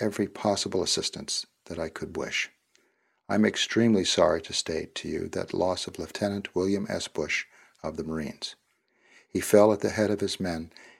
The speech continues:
in getting ready to board the enemy. In him, our country has lost a valuable and brave officer. After the fall of Mister Bush, Lieutenant John Conti took command of the Marines, and I have a pleasure to saying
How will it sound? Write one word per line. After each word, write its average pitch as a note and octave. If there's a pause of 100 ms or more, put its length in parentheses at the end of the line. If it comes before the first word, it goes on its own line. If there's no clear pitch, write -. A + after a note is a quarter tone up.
in E2
getting E2
ready F2
to -
board F2+
the E2
enemy. D2 (720)
In A2+
him, G#2+
our F2
country G2+
has F#2
lost E2+
a E2+
valuable F#2
and E2+
brave E2+
officer. - (1200)
After F2+
the F#2+
fall G2+
of F#2
Mister G2
Bush, G2 (800)
Lieutenant F#2+
John F#2+ (420)
Conti A2+ (100)
took -
command F#2
of F#2
the F#2
Marines, D2+ (440)
and F2
I E2+
have E2
a D#2+
pleasure G#2+
to -
saying F2